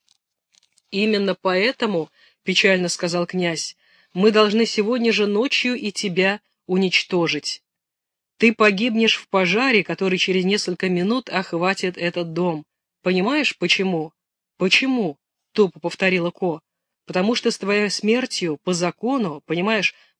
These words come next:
по закону вся коллекция переходит к твоему мужу, а моему племяннику». И Артур на эти слова князя шутовски поклонился, как кланяются в исторических фильмах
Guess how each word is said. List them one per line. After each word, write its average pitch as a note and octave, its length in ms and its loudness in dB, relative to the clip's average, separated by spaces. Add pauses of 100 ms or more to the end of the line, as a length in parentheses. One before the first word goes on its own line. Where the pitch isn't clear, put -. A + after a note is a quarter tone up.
по F#3+ 60 2
закону G3 640 0
вся A3 300 2
коллекция F#3 680 -2
переходит A3 600 -2 (280)
к - 80 -18
твоему G3 400 2
мужу, G#3+ 520 -2 (440)
а E3+ 100 0
моему F3+ 360 2
племяннику». F#3 840 -2 (480)
И F#3 100 2
Артур B3 500 2
на F3+ 100 0
эти F#3 180 2
слова F#3 340 -2
князя F3 520 -2 (360)
шутовски G3 720 -2
поклонился, G#3+ 960 -2 (320)
как - 220 -2
кланяются F#3+ 640 0
в F3 60 -2
исторических F3 680 -2
фильмах G3+ 460 -2